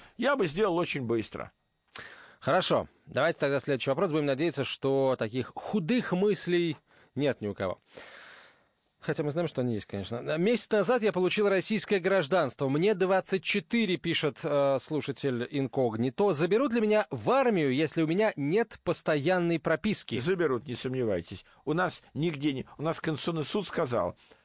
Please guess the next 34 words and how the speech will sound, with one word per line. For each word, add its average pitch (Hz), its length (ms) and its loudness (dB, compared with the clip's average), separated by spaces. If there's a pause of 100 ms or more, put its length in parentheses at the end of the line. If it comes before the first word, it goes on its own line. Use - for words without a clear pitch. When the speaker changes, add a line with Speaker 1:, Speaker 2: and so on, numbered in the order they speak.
(140)
Speaker 1:
что - 300 -2
наличие 165 840 0 (220)
или 156 240 2
отсутствие 120 680 0
прописки 214 760 -2 (240)
не 143 140 -2
может 135 360 -2
влиять 135 380 0
на 127 80 -4
гражданские, 127 720 -2
социальные, 175 800 -2 (300)
э, 113 180 0
права, 143 420 2
административные 120 920 -2
правоотношения 123 760 0
и 127 40 -2
так 120 240 -4
далее. 101 400 0
Speaker 2:
А - 60 -6
также 160 280 0
и 135 220 0
на 131 100 2
обязанности 92 460 -2
Speaker 1:
Да, 123 160 2
Speaker 2:
тоже. 113 180 -2
Speaker 1:
за-, 156 60 0
и 175 160 -2
на 175 100 0
обязанности 120 460 -2 (100)
заберут. 151 800 0 (580)
Да. - 220 -4 (160)
А 143 60 2
Speaker 2:
Ну, 196 60 4
Speaker 1:
если 214 40 2